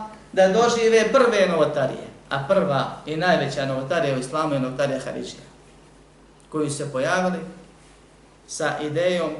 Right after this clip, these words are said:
da protekfire Aliju i Muaviju. Kasnije, kad je kulminiralo to, zbog nečega što su oni smatrali kufrom.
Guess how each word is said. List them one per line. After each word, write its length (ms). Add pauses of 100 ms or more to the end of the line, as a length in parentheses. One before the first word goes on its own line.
(160)
da 120
protekfire 880
Aliju 340
i 80
Muaviju. 580 (1800)
Kasnije, 560
kad 140
je 140 (340)
kulminiralo 580
to, 360
zbog 240
nečega 400
što 160
su 220
oni 260
smatrali 720
kufrom. 340